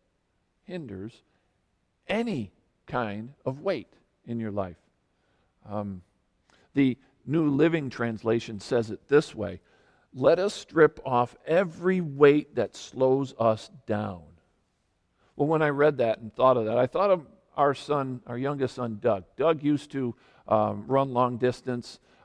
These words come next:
um, competitively. He still runs long distances, but, um, in cross country and in track, I mean, look, look at this picture for a minute. They, um, they're, um, they don't wear much.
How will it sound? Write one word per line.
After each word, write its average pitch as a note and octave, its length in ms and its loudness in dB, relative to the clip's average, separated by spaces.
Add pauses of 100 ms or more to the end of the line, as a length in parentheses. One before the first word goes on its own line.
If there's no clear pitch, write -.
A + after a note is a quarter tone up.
(100)
um, G2+ 440 -8
competitively. A2+ 680 -2
He C3 60 -4
still F3+ 280 -4
runs A#2 260 -4
long G2+ 220 -4
distances, G2+ 480 -8
but, - 260 2 (720)
um, G#2+ 260 -8 (440)
in D3 140 -2
cross - 300 0
country D3+ 480 -2
and C3 100 -2
in B2+ 80 -4
track, C3 380 0 (680)
I D#3 40 -8
mean, E3+ 220 -6
look, A3+ 320 2
look G3+ 220 -6
at F3+ 120 -2
this C3+ 180 0
picture C#3 320 -4
for A#2+ 200 -4
a A2+ 40 -4
minute. G#2 280 -6 (380)
They, C#3+ 320 8
um, B2+ 220 0 (420)
they're, C3+ 360 2
um, G#2+ 180 -4 (240)
they E3+ 100 4
don't C4+ 180 -2
wear D4+ 220 2
much. - 400 -4